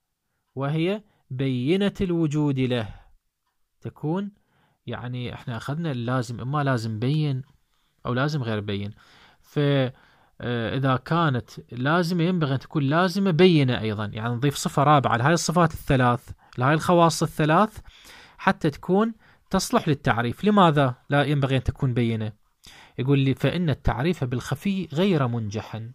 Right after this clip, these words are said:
غير منجح، يعني مو صحيح التعريف بالخفي، ينبغي أن تكون تعريف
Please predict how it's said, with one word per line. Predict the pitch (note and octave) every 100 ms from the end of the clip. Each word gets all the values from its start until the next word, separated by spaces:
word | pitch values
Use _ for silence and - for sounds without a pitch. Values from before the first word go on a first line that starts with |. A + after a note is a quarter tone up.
| _
غير | B2 D3+ D#3
منجح، | A#2 A2+ A2 - G#2 - _ _ _ _ _ _ _
يعني | F3+ E3+
مو | G3+ F3+
صحيح | - C3
التعريف | C#3 - B2+ B2+
بالخفي، | A#2+ - - F3+
ينبغي | C3 B2+
أن | B2+
تكون | - C#3 C#3
تعريف | C3 A#2 D3 F3+